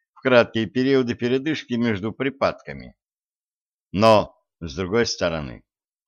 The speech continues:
от человека, который столько времени проторчал в плену и неоднократно подвергался риску быть расстрелянным под горячую руку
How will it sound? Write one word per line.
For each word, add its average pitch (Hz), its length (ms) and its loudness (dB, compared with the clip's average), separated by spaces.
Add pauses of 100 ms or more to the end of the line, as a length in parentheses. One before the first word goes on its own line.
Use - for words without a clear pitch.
(220)
от 104 180 -4
человека, 107 760 -2
который 110 360 0
столько 110 380 -2
времени 107 460 0
проторчал 101 680 -2
в - 160 -16
плену 92 560 -4 (720)
и 110 120 2
неоднократно 117 800 2
подвергался 110 680 2
риску 117 400 -4
быть 107 240 -4
расстрелянным 113 1040 -2 (360)
под 92 140 -4
горячую 110 560 2
руку 104 580 -4